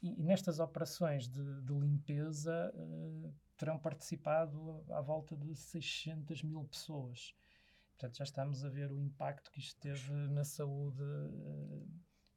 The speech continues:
destes colaboradores, eh, ao nível,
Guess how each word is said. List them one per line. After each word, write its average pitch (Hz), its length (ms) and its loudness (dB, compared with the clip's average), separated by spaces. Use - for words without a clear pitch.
destes 135 840 -4
colaboradores, 139 1040 -4
eh, 143 320 -4
ao 131 120 -2
nível, 139 640 2